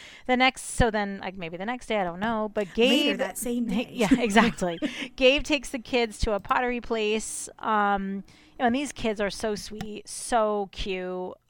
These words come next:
Speaker 1: Um, and they, you know, they just, they love Gabe, and they're so happy that he's gonna be part of their family, and they just love spending time with him. And, you know, he tells them, "I'm gonna propose to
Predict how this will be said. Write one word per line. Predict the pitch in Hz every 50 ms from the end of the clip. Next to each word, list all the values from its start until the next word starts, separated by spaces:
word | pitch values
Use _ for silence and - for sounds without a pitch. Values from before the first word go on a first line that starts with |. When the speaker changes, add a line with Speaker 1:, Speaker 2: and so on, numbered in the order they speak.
| -
Speaker 1:
Um, | 240 220 208 196 190 185 180 180 180 175 - - - - - -
and | - 233 220 220
they, | 233 233 233 240 247 254 254 254 - -
you | - 254
know, | 269 262
they | 233 269 269
just, | 254 - - - - -
they | - 262 262
love | 269 285 349 - -
Gabe, | - 196 175 175 180
and | 202 190
they're | 208 208 208
so | - - - 233 226 233
happy | 226 233 214 - 220 - 233
that | 190 208
he's | 190 208 214 185
gonna | - 208 202 185
be | 196
part | 190 - 202 196 190
of | 180
their | 185 185
family, | 180 - - 320 339 311 302 285 269 262 262 254 254 247 247 240 233
and | 196 175 170
they | 180 180 180
just | - 190 185 - -
love | 185 180 -
spending | - 185 175 175 180
time | - - 247 254 254 247
with | 247 240 -
him. | 240 226 226 226 226 226 226 226 226 214
And, | 196 185 - - - - - - - -
you | 311
know, | 302
he | 277 285 254
tells | - 233 226 226 233 226
them, | 240 269
"I'm | 226 208 202
gonna | 208 196 190 180
propose | - 196 - - 202 196 196 -
to | -